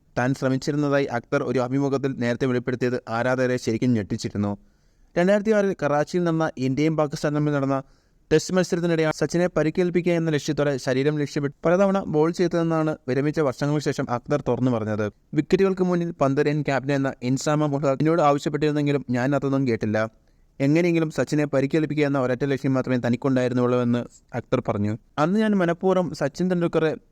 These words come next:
ഹെൽമെറ്റിലേക്ക് ബൗൾ ചെയ്യുകയും അതവിടെ കൊള്ളുകയും ചെയ്തു. സച്ചിൻ മരിച്ചു പോകുമെന്ന് പോലും ഞാൻ അന്ന് കരുതി." റിപ്ലൈ കണ്ടപ്പോൾ ബോൾ അദ്ദേഹത്തിന് നെറ്റിയുടെ ഭാഗത്ത് ഹെൽമെറ്റിലാണ് കൊണ്ടതെന്ന് മനസ്സിലായി.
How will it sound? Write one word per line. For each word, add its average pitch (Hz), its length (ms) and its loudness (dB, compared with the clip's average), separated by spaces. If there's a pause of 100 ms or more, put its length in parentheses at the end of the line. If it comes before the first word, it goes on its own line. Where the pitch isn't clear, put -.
ഹെൽമെറ്റിലേക്ക് 151 560 0
ബൗൾ 131 260 0
ചെയ്യുകയും 135 420 -2
അതവിടെ 131 300 2
കൊള്ളുകയും 131 460 0
ചെയ്തു. 107 300 -2 (500)
സച്ചിൻ 151 240 -2
മരിച്ചു 156 320 0
പോകുമെന്ന് 180 360 2
പോലും 160 280 0
ഞാൻ 131 220 0
അന്ന് 139 160 0
കരുതി." 110 340 -4 (460)
റിപ്ലൈ 170 260 0
കണ്ടപ്പോൾ 190 380 2
ബോൾ 143 320 0
അദ്ദേഹത്തിന് 156 560 0
നെറ്റിയുടെ 151 320 0
ഭാഗത്ത് 143 280 -2
ഹെൽമെറ്റിലാണ് 135 540 0
കൊണ്ടതെന്ന് 127 360 2
മനസ്സിലായി. 107 500 0